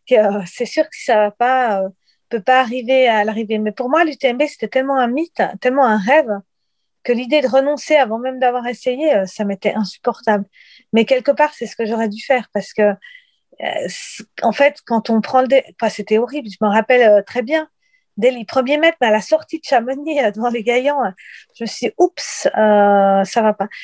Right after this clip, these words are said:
Et il se trouve que comme ça, au milieu de la nuit, euh, sur un espèce de, je sais pas pourquoi, il y en a plein qui ont abandonné ou quoi. Eh bien, tout d'un coup, on m'a dit, euh, mais t'es en tête.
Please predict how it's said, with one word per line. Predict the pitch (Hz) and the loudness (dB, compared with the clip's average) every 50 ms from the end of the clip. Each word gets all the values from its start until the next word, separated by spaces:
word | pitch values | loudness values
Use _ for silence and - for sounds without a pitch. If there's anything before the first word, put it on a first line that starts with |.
| - - - | -18 -12 -4
Et | - 262 | 0 0
il | 262 247 | 0 0
se | - | 0
trouve | - - 415 415 - | 0 0 0 0 0
que | - - 240 233 | 0 -2 -2 0
comme | - - 262 269 | 0 -4 -4 -4
ça, | 233 - 330 349 339 285 | -2 0 0 2 2 2
au | 233 226 | 2 0
milieu | 233 262 294 294 | -2 -4 -2 -2
de | 269 254 | 0 2
la | 254 247 | 0 0
nuit, | 247 262 311 349 311 220 | 0 -2 -6 -4 -2 -2
euh, | 202 196 | -2 -2
sur | 196 - - - 208 | -6 -8 -10 -8 -6
un | 208 202 | -4 -4
espèce | 208 202 - - 233 220 - | -4 -4 -2 -2 -2 -2 2
de, | - 190 185 185 190 190 185 _ _ _ _ _ _ _ _ _ _ | 2 4 4 4 2 0 -4 _ _ _ _ _ _ _ _ _ _
je | - | -12
sais | - | -4
pas | - 262 262 277 269 233 196 196 | 0 2 4 4 4 4 2 0
pourquoi, | - 214 - - - 294 | -4 -8 -6 0 2 2
il | 311 | 2
y | 285 | 2
en | 220 | 0
a | 190 190 | -4 -6
plein | - 269 277 285 | -4 -4 -4 -4
qui | _ - | _ -6
ont | 214 202 190 190 | -6 -4 -2 0
abandonné | 190 190 196 208 233 240 247 247 247 262 277 269 | 0 0 2 0 0 2 2 2 2 2 0 -2
ou | 226 | -2
quoi. | 214 _ 233 269 330 - _ _ _ _ _ _ _ _ _ _ - | -2 _ -4 -4 -4 -4 _ _ _ _ _ _ _ _ _ _ -6
Eh | - 220 | -4 -2
bien, | 202 220 269 294 294 | 2 2 2 2 2
tout | 294 269 269 | 0 0 0
d'un | 247 240 | 0 2
coup, | 220 330 330 | 2 2 2
on | 277 | 2
m'a | 220 208 | 2 2
dit, | 208 254 302 311 | 2 0 2 4
euh, | 247 214 202 202 | 4 4 4 2
mais | 208 208 | 0 -2
t'es | - - | -2 -2
en | 226 240 262 | -2 -4 -2
tête. | - - 277 269 269 - - - - _ | -2 0 0 0 0 -4 -8 -20 -20 _